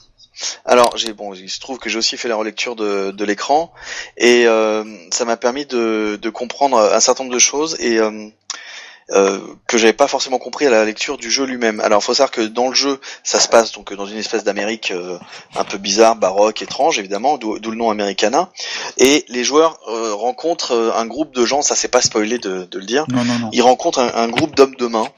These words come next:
Speaker 1: voilà, euh, qui s'appellent les Faucheux et qui travaillent pour une femme qui s'appelle la Veuve Noire. Donc là, je dévoile rien.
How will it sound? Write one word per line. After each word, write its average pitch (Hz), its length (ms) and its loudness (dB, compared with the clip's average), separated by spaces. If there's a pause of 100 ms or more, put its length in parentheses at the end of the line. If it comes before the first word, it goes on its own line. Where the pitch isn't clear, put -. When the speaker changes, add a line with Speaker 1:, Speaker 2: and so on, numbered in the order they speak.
(120)
Speaker 1:
voilà, 98 320 2 (260)
euh, 104 460 2 (1400)
qui - 140 -2
s'appellent 127 260 4
les 113 60 0
Faucheux 131 480 -2 (240)
et 113 80 -12
qui - 100 -10
travaillent 120 320 2
pour 120 220 -6
une 110 100 -6
femme - 240 0
qui - 120 -8
s'appelle 117 200 0
la 113 120 4
Veuve 113 200 -2
Noire. 98 240 -6
Donc - 180 -12
là, 123 120 4
je 107 100 -4
dévoile 101 360 -2
rien. 120 260 -4